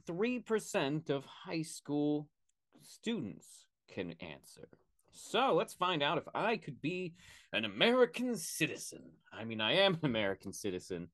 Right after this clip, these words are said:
but, you know, let's find out if I could immigrate here. But first, let's take a look at the email itself. "Can you pass the U S citizenship quiz?" I'm sure, can you pass the U S citizenship quiz?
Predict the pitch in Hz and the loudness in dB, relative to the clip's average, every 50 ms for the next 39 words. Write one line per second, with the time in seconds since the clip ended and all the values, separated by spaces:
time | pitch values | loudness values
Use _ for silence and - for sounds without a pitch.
0 | _ - - - - - _ _ - - 269 196 135 143 165 190 185 - 190 185 | _ -20 -20 -20 -20 -20 _ _ -2 2 2 4 4 4 4 2 2 4 4 6
1 | 185 175 165 156 156 160 156 165 151 147 156 - - 156 139 131 123 - - _ | 6 8 8 6 6 6 6 6 4 4 4 4 2 4 4 4 2 -2 -8 _
2 | _ _ _ _ _ _ _ - 202 196 175 139 - 107 95 85 71 - - - | _ _ _ _ _ _ _ 2 4 4 4 2 2 0 -2 -2 -2 -6 -10 -14
3 | - - - - _ _ _ _ _ _ _ _ _ _ _ _ _ _ _ _ | -16 -16 -16 -20 _ _ _ _ _ _ _ _ _ _ _ _ _ _ _ _
4 | _ _ _ _ _ _ _ - - _ _ 147 151 - 220 220 196 170 160 160 | _ _ _ _ _ _ _ -20 -20 _ _ -2 2 6 6 6 6 6 4 0
5 | 156 - - 151 143 120 139 131 127 117 - 120 104 95 87 - - - _ _ | 0 4 4 4 4 4 4 4 4 4 6 6 4 4 4 2 -4 -12 _ _
6 | _ _ _ _ _ _ _ - 110 101 123 131 - 147 135 120 107 104 90 76 | _ _ _ _ _ _ _ -10 -4 -2 -2 -2 -2 -2 0 2 2 2 2 0
7 | - - - - - - - - - _ _ _ _ _ _ _ _ _ _ _ | -4 -8 -12 -12 -12 -14 -16 -18 -20 _ _ _ _ _ _ _ _ _ _ _
8 | _ _ _ _ - 233 311 349 330 240 233 233 190 165 160 190 214 226 214 - | _ _ _ _ 0 4 8 8 8 8 6 4 0 2 4 4 4 4 4 0
9 | 147 143 170 220 220 185 143 - - - 240 226 254 - - 233 240 226 - - | -2 -2 2 6 6 6 6 4 2 0 2 2 2 0 0 0 -2 -2 -2 0
10 | - 233 - - - - 220 247 269 277 247 185 151 - - 156 208 226 208 175 | 0 0 -2 -2 -4 0 2 2 2 2 0 -4 -4 0 2 4 4 4 2 -2
11 | 165 - - - 208 196 190 185 170 156 - - _ _ _ _ _ _ _ _ | -6 -8 -4 0 2 2 4 4 2 0 -2 -4 _ _ _ _ _ _ _ _
12 | - - 165 180 208 214 208 185 190 208 202 165 - 139 147 151 165 180 170 - | -6 -2 0 2 2 2 0 0 -2 -2 -4 -6 -6 -4 -2 -2 -2 -2 -4 -6
13 | - 123 120 135 156 156 143 139 135 - - 147 147 143 - 156 156 156 - - | -6 -4 0 2 4 4 2 2 0 -2 -2 -2 -2 -2 -2 -4 -4 -4 -4 -4
14 | 151 - _ - - 156 160 165 175 190 - | -6 -6 _ -2 0 0 0 0 -2 -6 -12